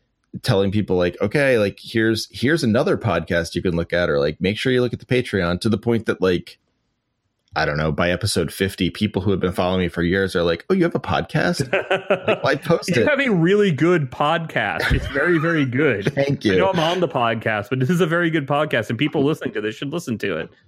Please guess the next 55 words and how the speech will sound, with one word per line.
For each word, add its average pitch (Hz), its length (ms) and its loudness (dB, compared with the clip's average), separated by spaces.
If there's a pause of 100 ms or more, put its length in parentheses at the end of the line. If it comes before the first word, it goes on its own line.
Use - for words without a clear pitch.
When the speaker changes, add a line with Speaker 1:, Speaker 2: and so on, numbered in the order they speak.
(160)
Speaker 1:
Well, 127 100 4
thank 131 300 0
you. 85 140 2
Thank 113 280 0
you. 80 180 2 (360)
But 139 240 2
I, 120 360 4
I, 117 120 2
I 117 100 2
promise 139 320 2
I 135 60 4
wasn't 98 260 2
fishing, 98 240 0
but 87 100 0
that 92 120 2
means 92 200 0
a 87 60 0
lot. 76 280 0 (380)
Um, 110 520 2
Speaker 2:
<laughs> - 80 -8
Ah. 123 360 0 (520)
Speaker 1:
it 143 120 2
does. 98 320 2
It 104 80 -2
does. 85 380 0
But 139 200 -2
the, 147 200 4
um, 120 440 0
yeah, 151 200 2
but, 147 160 0
like, 156 180 4
I, 151 240 0 (140)
I 143 80 4
wouldn't 180 320 2
feel 143 180 2
that 113 140 2
way 107 100 4
about 101 220 2
a - 20 0
blog, 113 400 0
and 101 80 2
I 98 60 -2
think 110 160 -4
it's 110 100 -2
just 110 180 0
because 101 420 0
of 92 100 0
how 98 260 2
I 82 140 2
was 95 140 0
socialized 92 520 0
in 90 80 0
graduate 85 400 0
school. 65 320 0
Like, 69 280 0